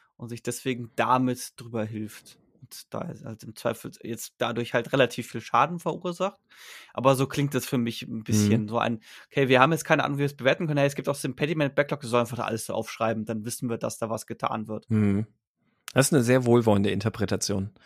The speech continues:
Speaker 1: Ja.
Speaker 2: Für mich hat die, hat, hat die,
Speaker 1: <laughs>
Speaker 2: hat die einen viel stärkeren, ähm,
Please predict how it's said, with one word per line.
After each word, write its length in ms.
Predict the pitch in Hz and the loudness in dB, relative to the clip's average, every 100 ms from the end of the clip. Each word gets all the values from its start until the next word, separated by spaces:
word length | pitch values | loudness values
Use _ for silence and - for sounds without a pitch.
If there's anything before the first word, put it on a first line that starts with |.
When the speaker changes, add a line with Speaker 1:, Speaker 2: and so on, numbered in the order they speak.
| - - - - | -20 -20 -10 0
Speaker 1:
Ja. 100 | - | 6
Speaker 2:
Für 120 | 131 | 8
mich 160 | 143 | 8
hat 100 | 151 | 8
die, 220 | 165 151 139 | 8 8 8
hat, 200 | 156 143 | 6 6
hat 160 | 156 | 6
die, 260 | 151 139 139 | 8 8 6
Speaker 1:
<laughs> 20 | |
Speaker 2:
hat 160 | 127 139 | 2 0
die 60 | |
einen 80 | 131 | 0
viel 240 | 127 139 135 | 0 2 2
stärkeren, 840 | - 131 139 123 123 120 120 120 | 2 2 2 2 4 4 2 0
ähm, 540 | 113 113 113 113 110 | 4 4 4 2 0